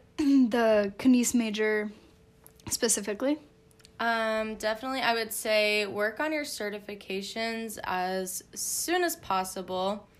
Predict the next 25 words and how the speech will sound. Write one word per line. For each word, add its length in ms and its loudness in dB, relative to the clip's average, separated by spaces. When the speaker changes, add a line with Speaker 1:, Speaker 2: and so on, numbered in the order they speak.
Speaker 2:
Uh, 420 2
also, 460 0
if 100 -6
I 220 -2
could 500 -2
just 260 -10
go 120 -10
back, 520 4
I 220 2
would 460 0
prioritize 1400 -2
a 640 -2
C 340 -2
S 340 4
C 180 0
S 480 2
just 260 -10
because 800 0
they 240 -6
are 460 2
more 300 -2
applicable 640 -4
in 180 0
the 80 -8
field. 560 -4